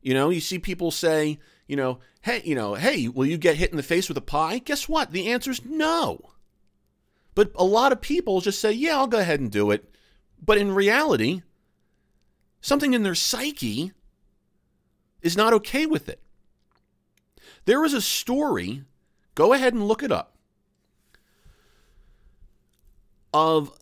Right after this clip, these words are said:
a woman who,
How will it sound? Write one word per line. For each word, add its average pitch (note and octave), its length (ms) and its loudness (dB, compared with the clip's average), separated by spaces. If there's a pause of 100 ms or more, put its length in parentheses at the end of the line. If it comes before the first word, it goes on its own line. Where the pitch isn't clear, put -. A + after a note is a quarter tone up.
(240)
a D#3+ 40 2
woman F3 680 -2 (1200)
who, F3+ 520 6